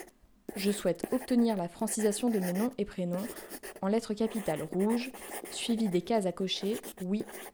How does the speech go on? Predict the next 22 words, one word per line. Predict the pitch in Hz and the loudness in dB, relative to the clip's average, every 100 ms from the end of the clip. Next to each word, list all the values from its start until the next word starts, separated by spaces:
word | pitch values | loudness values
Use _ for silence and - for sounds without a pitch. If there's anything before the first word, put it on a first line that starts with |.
| - - - | -16 -8 0
ou | 190 | 0
non. » | 151 - - - - _ _ _ _ _ _ _ _ _ _ - - | 0 -6 -20 -20 -20 _ _ _ _ _ _ _ _ _ _ -20 -6
Pas | - 180 | 0 2
besoin | 180 180 | 2 2
de | 165 | 0
fournir | 165 185 196 190 | -4 -2 2 4
de | 185 | 2
documents, | 175 170 175 165 - - _ _ _ _ | 0 -2 -4 -4 -6 -12 _ _ _ _
pas | - 185 | -2 2
besoin | 185 190 185 | 4 4 4
de | 175 | 4
déballer | 190 196 196 190 | 6 6 4 2
son | 185 | 0
intimité, | 175 175 175 170 165 214 - _ _ _ _ _ | 0 -2 -4 -2 -4 -4 -10 _ _ _ _ _
pas | 214 | 2
besoin | 185 180 196 | 4 4 4
de | 208 | 2
justifier | 175 196 - 196 208 | 2 -2 -4 -4 -2
sa | 196 | -2
requête. | 170 160 - - - - - - - - - - - - _ _ _ _ - | -2 -4 -12 -18 6 8 10 6 4 -4 -10 -14 -18 -20 _ _ _ _ -4
Pour | 254 | 0
commencer, | 262 240 185 - 240 285 - | 6 6 6 2 2 2 -2